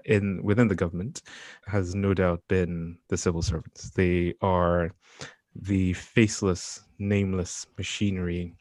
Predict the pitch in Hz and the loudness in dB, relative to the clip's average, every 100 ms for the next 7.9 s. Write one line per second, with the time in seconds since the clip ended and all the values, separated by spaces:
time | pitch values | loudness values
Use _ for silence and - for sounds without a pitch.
0 | _ - 92 87 87 - 98 92 90 92 | _ -2 -2 -2 -4 0 2 2 2 0
1 | 87 - - - - - - - - 107 | 0 -4 -16 -18 -20 -20 -16 -12 -2 2
2 | 98 101 90 - 92 98 90 - 92 90 | 4 4 0 -4 -4 -2 -2 -2 0 2
3 | 87 87 90 - - 90 90 - 90 87 | 0 -4 -12 -8 -2 0 0 -2 -2 -2
4 | 82 - 92 98 87 - 87 87 87 85 | -4 -8 -2 -2 -2 -2 0 2 0 -6
5 | - - - - - 98 90 82 87 87 | -10 -16 -18 -16 -2 0 2 2 2 2
6 | - 87 - - - 92 85 82 87 82 | 0 -2 -2 -8 -4 -2 -2 -2 -2 -2
7 | - 82 82 - 82 82 82 80 - | -2 -2 -4 -8 -6 -6 -6 -8 -12